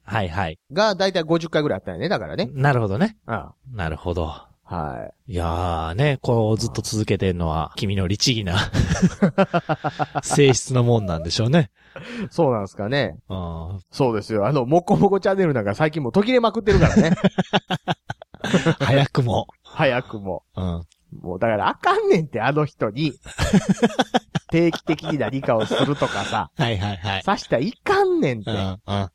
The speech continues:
Speaker 2: うん。
Speaker 1: あんま実務というか、その、どんぶり勘定というか、企画サイドでね。
Speaker 2: うん。
Speaker 1: ポンポン言うてね、やっていただく方が。
Speaker 2: そうですよ。
Speaker 1: 合うんやろな。
Speaker 2: あかんねんって。
Speaker 1: うん。
Speaker 2: うん。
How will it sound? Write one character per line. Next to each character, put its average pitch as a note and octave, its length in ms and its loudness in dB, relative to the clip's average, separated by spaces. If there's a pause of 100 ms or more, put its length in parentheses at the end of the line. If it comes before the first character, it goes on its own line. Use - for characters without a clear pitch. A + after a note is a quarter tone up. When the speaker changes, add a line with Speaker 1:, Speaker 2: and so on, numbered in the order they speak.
Speaker 2:
う - 120 -8
ん。 F2+ 300 -4 (300)
Speaker 1:
あ C3 80 -2
ん D3 40 0
ま D#3+ 100 2
実 A#2+ 340 -2
務 C3 120 2
と - 80 -2
い F#2 40 2
う F2 40 -2
か、 - 80 -10
そ F#2+ 120 -2
の、 F2+ 220 -2 (120)
ど A2+ 200 0
ん A2+ 60 -2
ぶ A#2 80 4
り B2 80 2
勘 C3 220 0
定 G2 140 -4
と - 80 -6
い - 20 -8
う - 20 -8
か、 - 100 -10 (120)
企 - 300 -2
画 E3+ 60 0
サ C4 120 -2
イ D#4 80 4
ド A#2 120 2
で D#2 80 -10
ね。 D3 240 -2 (100)
Speaker 2:
う C3+ 80 0
ん。 G#2 240 0 (100)
Speaker 1:
ポ C3 120 0
ン A2+ 40 -6
ポ G#2 120 -2
ン G2 40 0
言 G#2 120 2
う - 20 2
て E2+ 120 -4
ね、 C3+ 280 0
や G#2+ 120 0
っ G#2+ 40 -2
て - 140 -2
い F#2+ 100 0
た G2 100 0
だ F2 140 -2
く F2+ 180 -6
方 F2+ 160 -2
が。 D#2 140 -2
Speaker 2:
そ F#3 640 -2
う - 20 -2
で D#2 100 -12
す - 160 -18
よ。 A1+ 220 -16
Speaker 1:
合 F#2 160 -2
う G2+ 60 -2
ん F#2 40 -2
や E2 120 -2
ろ D#2+ 100 -4
な。 D3 240 4 (100)
Speaker 2:
あ - 160 -6
か D#3+ 180 -2
ん D3+ 100 -2
ね E2 80 -2
ん - 20 -4
っ - 40 -12
て。 - 240 -18 (120)
Speaker 1:
う G2+ 60 -10
ん。 E2 200 -12 (180)
Speaker 2:
う - 60 -10
ん。 C#2+ 240 -10